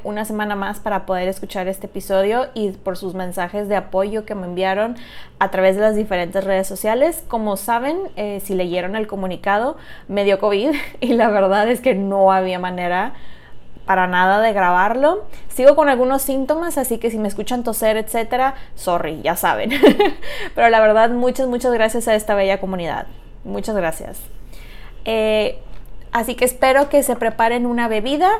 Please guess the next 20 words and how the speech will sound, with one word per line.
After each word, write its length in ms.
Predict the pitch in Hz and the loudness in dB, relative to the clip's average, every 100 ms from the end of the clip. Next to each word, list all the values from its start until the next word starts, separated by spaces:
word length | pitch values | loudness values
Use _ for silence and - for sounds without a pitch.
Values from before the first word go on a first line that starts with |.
| - | -4
siéntanse 800 | - - 254 240 269 262 294 285 | -10 -4 -2 -2 -2 2 4 4
y 80 | 247 | 2
acompáñenme 760 | 233 220 202 214 226 247 254 - | 0 -2 -4 -4 -4 -4 -4 -4
mientras 440 | 226 233 233 262 | -6 -6 -2 -2
les 180 | 269 269 | 0 -2
cuento 400 | - 220 190 208 | 0 0 0 -4
sobre 280 | 214 202 190 | -2 0 0
la 60 | |
vida 280 | 180 185 214 | 0 2 2
de 60 | 202 | 0
esta 180 | 202 | -2
mujer. 320 | 233 254 175 - - - | -8 -6 -6 -6 -8 -6
Comenzamos. 840 | 233 233 262 277 - - - - - - - - - - - | -4 -2 -4 -6 -8 -10 -12 -12 -12 -12 -14 -14 -14 -12 -6
María 400 | 240 262 302 427 480 | -2 0 2 2 2
Antonia 400 | 403 320 277 262 | 2 2 2 0
Josefa 720 | 269 262 247 240 226 - 208 | 0 -2 0 0 0 0 -4
Juana 760 | 202 - - 254 254 262 277 254 | -4 -6 4 6 6 2 -2 0
de 120 | 214 | 0
Habsburgo 600 | 233 233 185 220 214 202 | 0 0 0 0 2 4
Lorena, 640 | 196 185 294 320 190 143 | 4 4 4 4 2 0